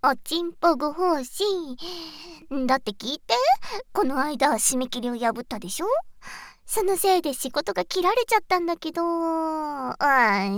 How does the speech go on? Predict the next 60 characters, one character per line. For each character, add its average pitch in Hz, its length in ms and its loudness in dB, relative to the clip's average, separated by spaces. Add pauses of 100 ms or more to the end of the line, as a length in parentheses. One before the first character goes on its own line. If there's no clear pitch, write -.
(120)
そ 269 260 -8
れ 277 100 0
は 440 240 6
い 381 280 -2
い 262 40 -4
の。 254 540 -2 (720)
で 392 120 4
も 320 160 4
そ 277 160 0
の 320 100 -2
空 330 160 6
い 339 60 0
た 320 160 2
ス - 100 -6
ケ 330 140 0
ジ 330 120 0
ュ 330 80 2
ー - 40 0
ル 311 260 -2
を - 40 -4
埋 - 20 -6
め 349 160 -2
る 381 80 0
か 381 180 0
の 320 140 -4
よ 330 260 -4
う 330 40 -2
に、 320 400 -8 (520)
そ - 240 -10
の、 202 540 -10 (840)
商 - 220 -6
業 330 420 -2
デ 392 180 4
ビ 370 120 2
ュ 359 40 2
ー - 20 2
の 330 120 0
話 311 360 -2
が 302 120 -4
来 - 120 -12
て 311 160 -6
さ。 320 200 -2
ん？ 381 40 2 (2500)
そ 359 200 -2
れ 381 100 4
と 370 140 0
こ 311 160 -2
の 302 120 0
お 302 80 -2
し - 80 -4
ゃ 302 80 4
ぶ 277 120 0
り 214 80 0
が 190 120 0
つ - 140 -10
な 220 120 -2
が 240 120 -2
ら 240 120 -4
な 247 180 -2
い？ - 40 -4